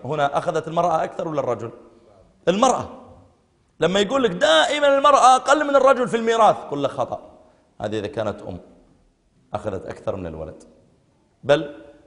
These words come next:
زد على ذلك أيضًا، إذا كانت أحيانًا تأخذ مثل الز-، مثل، مثل الرجل،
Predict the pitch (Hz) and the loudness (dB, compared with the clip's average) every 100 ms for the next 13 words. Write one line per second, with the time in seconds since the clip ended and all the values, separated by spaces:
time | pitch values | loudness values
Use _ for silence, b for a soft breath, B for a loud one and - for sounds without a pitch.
0 | _ 131 185 156 143 135 123 104 - - | _ -4 -2 0 0 0 0 -2 -6 -16
1 | - - _ _ _ _ 135 127 92 87 | -20 -20 _ _ _ _ -6 -4 -6 -12
2 | - 127 123 123 156 190 196 196 - 147 | -14 -6 -2 -2 -2 0 -2 -6 -8 -6
3 | 170 185 185 - - 180 185 208 190 165 | -2 0 0 -4 -4 -4 -4 -2 -2 -2
4 | 135 170 180 196 170 160 175 175 185 185 | -6 -8 -8 -6 -8 -8 -10 -4 -2 0
5 | 202 135 | -2 -2